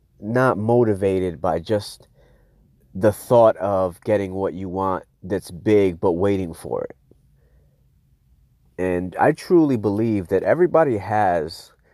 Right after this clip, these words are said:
a motivator in their lives, whether, whether it's their kids, whether it's something material, whether it's just, you know, wanting a better life. We can all, we all just have to figure out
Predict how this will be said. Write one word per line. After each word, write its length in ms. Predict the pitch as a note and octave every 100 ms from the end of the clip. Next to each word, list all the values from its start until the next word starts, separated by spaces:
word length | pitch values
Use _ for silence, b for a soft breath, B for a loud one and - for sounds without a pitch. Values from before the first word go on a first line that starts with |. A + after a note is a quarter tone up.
| _ _ _
a 120 | - G2+
motivator 760 | G2+ B2 A2 F#2 F#2 F2+ D#2
in 140 | F2+
their 180 | F2+ E2+
lives, 360 | F2+ G2+ F#2 F2+
whether, 340 | F#2 F2+ -
whether 300 | F2+ F#2+ F#2
it's 120 | E2
their 140 | - D2+
kids, 420 | - G2+ F#2+ E2+
whether 340 | F2 E2+ E2+
it's 160 | D#2+ -
something 420 | F#2 E2 F2+ E2
material, 640 | D2+ - A2+ G2 F#2+ F2+ E2+
whether 340 | C#2 D#2+ E2
it's 380 | E2 - - - b b b b b
just, 540 | - G2+ F2 F2 - -
you 140 | G2+
know, 140 | G2 F2+
wanting 480 | F#2 F#2+ G2 F#2+
a 80 | F2+
better 320 | D2+ G2 E2+
life. 640 | E2 G2+ G2+ F2+ - - _ _ b b b _
We 240 | - G2+ A#2
can 220 | B2 G#2
all, 420 | A2 A#2 G#2+ F#2+
we 160 | G#2 F3+
all 160 | E3+
just 180 | D#3+ D#3+
have 160 | D#3+ -
to 80 | A#2+
figure 520 | - D3+ A2+ G#2 F#2+
out 320 | A2+ F2